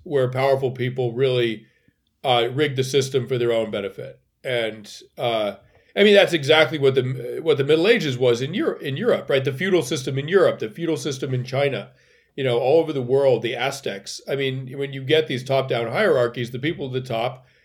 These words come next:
exploit their power, uh, uh, by depriving other people of their autonomy and, and frankly, their human dignity.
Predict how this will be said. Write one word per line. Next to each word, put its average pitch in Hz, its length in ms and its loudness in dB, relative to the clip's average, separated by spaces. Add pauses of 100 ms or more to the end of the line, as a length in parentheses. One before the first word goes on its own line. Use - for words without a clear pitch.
(100)
exploit 151 420 2
their 151 120 4
power, 120 600 -4 (380)
uh, 123 460 0 (180)
uh, 131 220 0
by 127 200 2
depriving 135 500 0
other 156 180 0
people 131 340 -4
of 117 100 0
their 123 140 0
autonomy 131 640 -2
and, 127 160 -6
and 131 300 -6
frankly, 127 300 -4
their 131 120 0
human 147 260 -4
dignity. 117 540 -10